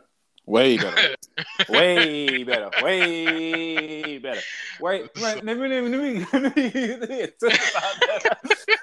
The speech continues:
Speaker 1: Bro, I wanna, ah, man, first of all, man, hey, Eli Apple, bro. Shut the fuck
Speaker 2: Oh.
Speaker 1: up, bro.
Speaker 2: Oh, but, mm, mm, mm.
Speaker 1: Why?
Speaker 2: Mm.
Speaker 1: Last year, you came in and said, "I'm gonna be better this year."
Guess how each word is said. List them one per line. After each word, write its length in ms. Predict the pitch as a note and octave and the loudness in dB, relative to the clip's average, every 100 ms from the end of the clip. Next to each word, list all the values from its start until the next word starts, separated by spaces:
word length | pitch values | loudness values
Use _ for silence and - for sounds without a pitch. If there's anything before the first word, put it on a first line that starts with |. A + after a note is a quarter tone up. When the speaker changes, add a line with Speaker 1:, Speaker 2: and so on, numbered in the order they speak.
| A4+ G#4+ - G4+ - _ F#4+ _ - _ | 2 -2 0 -4 -4 _ -4 _ -20 _
Speaker 1:
Bro, 120 | B3+ | 4
I 200 | B3+ B3+ | 4 6
wanna, 340 | A4+ - - - - | 4 4 4 2 -4
ah, 160 | F3+ D#3+ | -4 -4
man, 240 | D3+ D3 C#3+ - | -4 -6 -6 -8
first 180 | F#3 - _ _ | -8 -8 _ _
of 20 | |
all, 220 | C3 G#2+ | -10 -10
man, 120 | A#2+ A2+ A#2+ | -8 -8 -6
hey, 320 | C3 A2+ A2+ _ _ _ _ _ D#3+ | -4 -6 -10 _ _ _ _ _ -2
Eli 180 | D3 B2+ | 0 0
Apple, 320 | A#2+ A#2 A2 | 0 -4 -10
bro. 200 | G2+ G#2 - _ _ _ _ _ | -12 -14 -14 _ _ _ _ _
Shut 160 | - - | -12 -8
the 60 | - | 0
fuck 80 | |
Speaker 2:
Oh. 260 | G3 D#3 A#2+ | 2 4 2
Speaker 1:
up, 80 | - | -6
bro. 200 | - E2+ - _ _ - | -8 -8 -10 _ _ 2
Speaker 2:
Oh, 140 | A#3 E3 | 2 4
but, 100 | - - _ | 0 0 _
mm, 120 | C#3+ D#3+ E3 | -10 -10 -2
mm, 200 | C#3+ B2+ - _ _ _ | -2 -2 -8 _ _ _
mm. 220 | D3 C#3 C3 _ _ _ - - - - - - _ _ _ | -4 -2 -4 _ _ _ -20 -20 -20 -20 -20 -20 _ _ _
Speaker 1:
Why? 440 | G#3+ G#3 F#3+ F3+ E3+ | 4 6 8 6 2
Speaker 2:
Mm. 120 | D3 - _ _ _ | -2 -4 _ _ _
Speaker 1:
Last 400 | D3 E3+ F#3 F#3 | 2 4 2 0
year, 160 | G3 F#3 | -6 -6
you 180 | F3+ F3+ | -8 -8
came 320 | G3+ E3+ E3+ | -6 -6 -6
in 60 | E3+ | -10
and 80 | |
said, 140 | D3+ D3+ | -4 -4
"I'm 80 | C3+ | -4
gonna 80 | B2 | -6
be 80 | C#3 | -8
better 260 | B2+ C#3 | -6 -6
this 320 | C3 B2+ C3+ - | -8 -12 -12 -8
year." 320 | C3+ C3+ | -4 -4